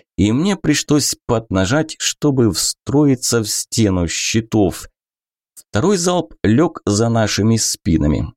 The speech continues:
Уж очень удачно совпало, что мы рванули вперёд в момент, когда лучники врага только-только выпустили очередной рой смертоносных чёрточек. Третий залп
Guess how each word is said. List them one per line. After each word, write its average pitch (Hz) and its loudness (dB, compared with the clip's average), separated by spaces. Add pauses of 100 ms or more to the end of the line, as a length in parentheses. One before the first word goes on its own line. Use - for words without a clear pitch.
Уж - -2
очень - 0 (100)
удачно 90 0
совпало, 85 -2
что - -2
мы 92 2
рванули 92 2
вперёд 85 -2
в - -6
момент, 104 0 (320)
когда 98 0
лучники 123 0
врага 110 0 (160)
только-только 117 -2
выпустили 107 0
очередной 95 0
рой 127 2 (180)
смертоносных 107 -2
чёрточек. - -2 (680)
Третий 180 0
залп 151 -2